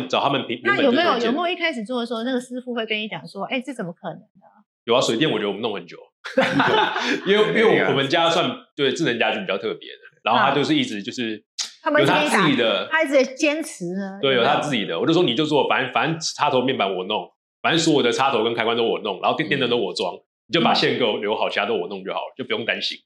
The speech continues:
Speaker 2: 就是如果没装好，
Speaker 1: 嗯。
Speaker 2: 灯亮不起来，开-，插-，插座坏了，我负责。”
Speaker 1: 嗯，嗯，嗯，嗯。
Speaker 2: 对啊，他就没事了嘛，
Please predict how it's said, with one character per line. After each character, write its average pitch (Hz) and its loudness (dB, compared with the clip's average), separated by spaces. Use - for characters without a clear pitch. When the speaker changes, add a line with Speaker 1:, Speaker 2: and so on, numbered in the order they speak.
Speaker 2:
就 127 -10
是 143 0
如 147 0
果 151 4
没 127 2
装 151 2
好， 131 0
Speaker 1:
嗯。 - -14
Speaker 2:
灯 180 4
亮 175 4
不 160 4
起 107 2
来， 92 0
开-， 143 2
插-， - 0
插 151 0
座 156 4
坏 123 4
了， 95 0
我 90 -10
负 113 -14
责。” - -20
Speaker 1:
嗯， 262 4
嗯， 247 4
嗯， 240 0
嗯。 - -2
Speaker 2:
对 226 4
啊， 107 2
他 127 2
就 127 0
没 98 -2
事 85 -10
了 - -16
嘛， - -20